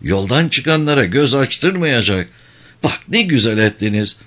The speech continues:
O Kemalci dürzüleri sürüp kovaladınız.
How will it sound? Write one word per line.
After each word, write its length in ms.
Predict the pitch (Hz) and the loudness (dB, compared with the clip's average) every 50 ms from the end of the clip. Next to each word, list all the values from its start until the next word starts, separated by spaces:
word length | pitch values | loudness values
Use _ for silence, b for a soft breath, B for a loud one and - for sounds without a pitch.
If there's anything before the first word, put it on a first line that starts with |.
| b b b | b b b
O 180 | - 190 180 | 2 2 2
Kemalci 600 | - - 165 165 175 180 175 175 156 151 175 160 | 2 2 2 4 4 4 4 4 4 2 2 2
dürzüleri 540 | 165 170 160 147 143 151 147 151 151 147 135 | 4 2 2 2 2 2 2 2 2 2 2
sürüp 400 | - - 233 226 208 196 143 - | 0 0 2 2 2 0 0 2
kovaladınız. 800 | 165 170 156 147 143 135 127 120 117 123 113 113 110 107 - | 2 2 4 4 4 4 2 2 2 0 0 0 0 -2 -4